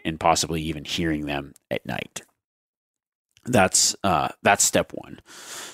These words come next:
So once we understand, okay, there are elk in this location, there are elk around,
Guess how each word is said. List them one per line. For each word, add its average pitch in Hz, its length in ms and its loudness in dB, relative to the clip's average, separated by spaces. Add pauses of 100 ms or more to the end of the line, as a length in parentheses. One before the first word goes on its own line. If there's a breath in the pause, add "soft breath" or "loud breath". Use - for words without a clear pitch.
So 107 420 6
once 143 240 4
we 170 80 6
understand, 131 480 4
okay, 85 280 2
there 110 380 6
are 117 240 6
elk 104 300 4 (160)
in 107 240 6
this - 440 2 (200)
location, 123 800 2 (380)
there 87 180 4
are 69 60 4
elk 92 240 4
around, 92 500 4